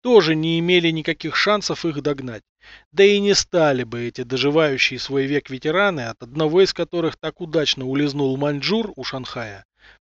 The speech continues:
без поддержки пусть старого, но броненосца лезть в драку с Богатырем. Даже при раскладе трое на одного шансы Богатыря были предпочтительнее. Но чертов транспорт не мог дать больше восьми узлов,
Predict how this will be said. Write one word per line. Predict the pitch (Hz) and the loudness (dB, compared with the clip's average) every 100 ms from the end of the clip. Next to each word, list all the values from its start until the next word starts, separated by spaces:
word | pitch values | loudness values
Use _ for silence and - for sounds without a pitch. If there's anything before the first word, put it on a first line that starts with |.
| 135 | -4
без | 165 | -4
поддержки | - 180 165 214 - - | -2 -8 0 0 0 -6
пусть | 170 202 - | -8 -4 -4
старого, | - 202 165 143 143 | 0 2 2 0 -2
но | 147 | -4
броненосца | 143 147 147 160 202 - 143 | -2 -2 0 -2 -2 -2 -6
лезть | 131 165 156 131 | 0 0 -2 -8
в | 123 | -4
драку | 151 175 160 | 0 0 -2
с | 143 | -6
Богатырем. | 135 147 160 196 160 110 - _ _ - - - | -4 -4 0 0 0 -4 -12 _ _ -20 -16 0
Даже | 170 160 | 2 2
при | 160 156 | -2 -2
раскладе | 147 139 - 160 165 | 0 -2 -2 -2 -2
трое | 135 143 160 151 | -4 -2 2 2
на | 135 131 | 2 -4
одного | 123 135 139 202 | -2 -4 0 0
шансы | 190 170 170 - | 0 -4 -6 -8
Богатыря | 139 135 135 156 170 | -6 -4 -2 0 -2
были | 151 156 151 | 0 -2 -4
предпочтительнее. | 147 147 151 - - 165 123 104 101 98 _ _ _ - - - | -6 -12 -8 -6 -6 -10 -16 -18 -20 -20 _ _ _ -20 -20 -6
Но | 165 165 | -2 -2
чертов | - - 240 220 - 208 - - | 0 2 4 2 0 -2 -2 0
транспорт | 185 185 160 - 139 123 - | 4 4 4 -4 -8 -10 -6
не | 170 | -4
мог | 180 170 135 | 2 2 2
дать | 127 147 123 | 2 2 2
больше | 127 202 - 143 | 4 4 4 -2
восьми | 131 - 156 170 | -2 -6 -6 -2
узлов, | 160 135 123 104 | -2 -2 -4 -8